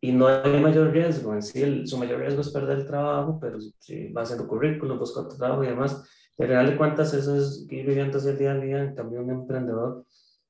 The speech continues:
tiene que comenzar por ver primero cómo consigue clientes, luego cómo sostiene a esos clientes y cómo los mantiene, y luego cómo crece el negocio, porque ya comienza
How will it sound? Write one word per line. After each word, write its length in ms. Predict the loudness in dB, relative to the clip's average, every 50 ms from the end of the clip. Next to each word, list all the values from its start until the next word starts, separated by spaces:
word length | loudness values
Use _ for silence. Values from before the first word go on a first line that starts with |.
| _ _
tiene 200 | _ -6 -4 -2
que 120 | 0 0 2
comenzar 560 | 2 2 2 2 0 0 -2 -2 -4 -4 -2
por 160 | -2 -2 0
ver 160 | 0 -2 -2
primero 340 | -2 -4 -2 -2 -2 -2 -2
cómo 220 | -2 -2 -2 -2 -2
consigue 380 | -4 -4 -4 -4 -6 -6 -6
clientes, 480 | -6 -6 -4 -2 -2 -4 -4 -6 -8 -6
luego 420 | -4 -4 -4 -2 -2 -4 -4 -2
cómo 280 | 0 2 4 4 4 2
sostiene 400 | 2 -2 -6 -4 -4 -2 -2 -2
a 20 |
esos 280 | -2 -4 -6 -8 -10 -10
clientes 580 | -8 -6 -4 -4 -4 -4 -6 -6 -10 -10 -10
y 60 | -10 -10
cómo 180 | -8 -6 -2
los 100 | 0 0
mantiene, 460 | 0 0 -2 0 2 2 2 2 0
y 180 | -2 -4 -4 -4
luego 200 | -4 -4 -4 -4
cómo 280 | -4 -4 -4 -2 -4 -6
crece 360 | -10 -2 0 0 0 2 0
el 60 | -2
negocio, 420 | -2 -2 -2 -2 -2 -4 -6 -10
porque 200 | -12 -14 -10 -10
ya 120 | -10 -10 -10
comienza 380 | -12 -12 -12 -10 -10 -12 -12